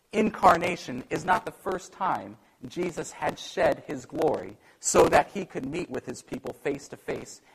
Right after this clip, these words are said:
in a very unique way. I think he was accustomed to it. He had done it on a number of occasions. He did it with Abraham. He did it with, uh, with Jacob. He does it here with Joshua. There's a great passage,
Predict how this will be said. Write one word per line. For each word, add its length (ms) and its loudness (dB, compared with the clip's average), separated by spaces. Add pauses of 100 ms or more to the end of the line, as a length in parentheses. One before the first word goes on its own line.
in 100 -6
a 60 -4
very 280 -2
unique 460 -10
way. 300 -6 (480)
I 120 10
think 200 0
he 120 -4
was 180 4
accustomed 540 -2
to 120 -8
it. 100 -14 (180)
He 120 0
had 160 8
done 160 10
it 100 4
on 140 4
a 40 2
number 280 -2
of 80 -6
occasions. 520 -12 (200)
He 140 -4
did 160 6
it 100 4
with 160 -2
Abraham. 520 -6 (200)
He 140 0
did 180 8
it 140 4
with, 260 0
uh, 200 8 (180)
with 220 2
Jacob. 420 -6
He 120 -8
does 240 -2
it 60 -10 (100)
here 100 -6
with 240 -6
Joshua. 460 -4 (240)
There's 180 6
a 60 8
great 460 2
passage, 580 -8